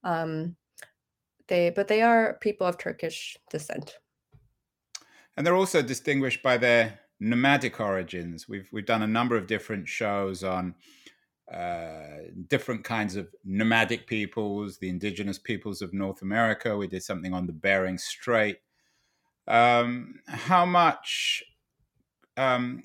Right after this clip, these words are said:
Speaker 2: h-, h-, i-, i-, in terms of making sense of the Uyghurs, of identifying their culture and perhaps their role in the world,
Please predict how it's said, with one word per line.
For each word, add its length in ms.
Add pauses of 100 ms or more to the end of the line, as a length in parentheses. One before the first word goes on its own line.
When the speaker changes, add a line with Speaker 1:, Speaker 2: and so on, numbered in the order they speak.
Speaker 2:
h-, 80
h-, 400
i-, 40
i-, 260
in 120
terms 300
of 80
making 340
sense 440
of 100
the 100
Uyghurs, 340
of 100
identifying 760
their 140
culture 580
and 100
perhaps 380
their 180
role 280
in 80
the 80
world, 340